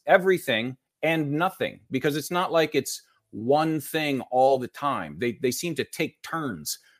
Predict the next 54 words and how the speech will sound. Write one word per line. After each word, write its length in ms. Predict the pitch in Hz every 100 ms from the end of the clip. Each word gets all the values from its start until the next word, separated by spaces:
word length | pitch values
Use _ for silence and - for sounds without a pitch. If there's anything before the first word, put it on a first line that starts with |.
| -
M-, 120 | 107 120
you 160 | 127
know, 100 | 123
w-, 220 | 110 113
one 360 | 107 110 143 151
week 240 | 151 143 139
the, 300 | 123 107 110
the, 200 | 110 104
the, 160 | 107
uh, 100 | 117 104
the, 320 | 107 113 110
uh, 240 | 107 98 92 98
uh, 80 | 101
receiving 460 | 98 - 165 156
corps 200 | 135 107
can't 280 | - 147 123
catch 220 | 139 -
a 60 | 113
ball 260 | 123 127
against 240 | 104 110 110
the 60 |
Steelers, 440 | 98 - 131 113 87
costs 300 | - 113 -
them 80 | 104
a 40 |
game. 160 | 104 98
The 80 | 107
next 240 | 131 -
week, 180 | 143 107 - -
Baker 280 | - 143 135
has 160 | 117 107
a 40 |
terrible, 440 | - 127 131 117 113
terrible 340 | 131 127 113
game 240 | 107 123
against 300 | 113 113 104
the, 200 | 117 110 90
against 300 | 104 117 -
the 60 |
Lions, 420 | 107 120 120 101 87
but, 220 | 107 -
you 140 | 120
know, 120 | 98
they 120 | 92 107
end 100 | 101
up 100 | 92
winning 260 | 139 127
that 180 | 104 92
game. 200 | 104 104 - _ _
You 60 | 120
know, 160 | 113
and 160 | 107 127
then, 140 | 127
but, 100 | 120